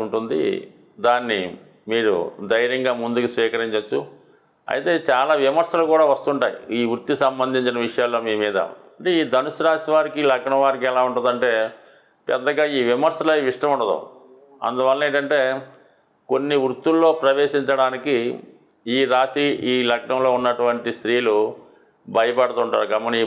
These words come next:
బొటిక్కో, ఈ బ్యూటీ పార్లరో, ఏ టైలింగ్ షాపు లాంటిది తొందరగా పెట్టలేకపోతుంటారు. So అందువలన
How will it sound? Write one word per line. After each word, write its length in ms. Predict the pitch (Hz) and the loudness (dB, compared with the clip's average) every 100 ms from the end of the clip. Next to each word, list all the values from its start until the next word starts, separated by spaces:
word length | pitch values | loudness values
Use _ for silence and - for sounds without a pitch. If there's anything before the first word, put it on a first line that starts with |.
| 98 | 0
బొటిక్కో, 460 | 113 123 - 120 120 117 - - | 0 -2 0 0 0 -4 -10 -6
ఈ 60 | 104 104 | -4 -2
బ్యూటీ 240 | 117 123 123 | 0 0 2
పార్లరో, 480 | 117 117 113 113 113 113 - - _ _ - | 2 2 2 2 0 -2 -14 -20 _ _ -4
ఏ 100 | 120 120 | -2 0
టైలింగ్ 460 | 117 120 127 127 127 | 0 0 0 0 2
షాపు 240 | 123 120 123 | 2 2 2
లాంటిది 440 | 123 120 110 101 92 92 - - | 0 0 2 2 0 -6 -8 -2
తొందరగా 400 | 113 127 131 131 | 0 0 0 0
పెట్టలేకపోతుంటారు. 880 | 120 110 123 120 113 107 95 82 76 - - _ _ _ _ _ _ | 0 0 0 2 0 0 -2 -4 -6 -16 -20 _ _ _ _ _ _
So 80 | 127 131 | 0 0
అందువలన 380 | 131 131 131 | 2 2 2